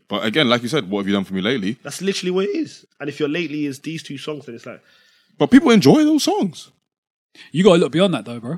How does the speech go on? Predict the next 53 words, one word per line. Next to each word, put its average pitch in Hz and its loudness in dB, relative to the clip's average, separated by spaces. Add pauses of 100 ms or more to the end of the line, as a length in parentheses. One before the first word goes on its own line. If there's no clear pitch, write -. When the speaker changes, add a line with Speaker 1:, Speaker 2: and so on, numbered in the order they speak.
Speaker 3:
'Cause 139 2
Speaker 2:
talking 190 10 (100)
Speaker 3:
if, 233 8
Speaker 2:
about, 240 8
Speaker 3:
if 240 6
Speaker 2:
but 262 4
Speaker 3:
it 226 -2
Speaker 2:
then 180 -12
I 262 6
don't 285 2
care 269 2
what 202 0
people 220 -4
enjoy. 131 -6
We're 165 -6
talking 214 -4
about 151 -2 (400)
us 180 0
lot, 110 -12 (120)
rappers, 143 -6
rap. 135 -10
Do - -10
you 160 -8
know 170 -2
what 165 -4
I 170 -8
mean? - -6 (540)
The 135 -8
nerds, 135 -4
the 123 -14
people 151 -12
that 117 -10
fuck - -6
with 127 -14
rap 143 -8
music. 107 -14
Speaker 1:
But 117 4
what 113 8
we're 113 8
arguing 117 6
Speaker 2:
We're 95 4
Speaker 1:
is 101 2
Speaker 2:
not 101 0
Speaker 1:
why 110 6
Speaker 2:
talking 107 4
Speaker 1:
don't 113 -6
Speaker 2:
about 139 -4
a - -2
wide 160 2
Speaker 1:
people 165 -8 (100)
Speaker 2:
audience. 85 -6
Speaker 1:
say, 92 -6
Speaker 2:
When 85 -10